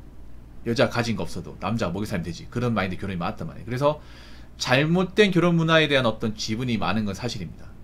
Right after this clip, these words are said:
그래서 지금 젊은 사람 눈치를 많이 보고 있고, 물론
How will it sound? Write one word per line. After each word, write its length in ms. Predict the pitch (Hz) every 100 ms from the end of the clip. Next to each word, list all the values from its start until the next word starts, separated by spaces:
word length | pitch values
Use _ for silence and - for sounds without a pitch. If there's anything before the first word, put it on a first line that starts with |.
| - - - - - - - - - - - - - - - - - - - -
그래서 240 | 143 175
지금 300 | 175 156 170
젊은 240 | - 147 170
사람 160 | 160
눈치를 240 | 117 120 107
많이 140 | 87
보고 180 | 98 90
있고, 260 | 80 - - - - - - - - - - -
물론 440 | 160 233 185 135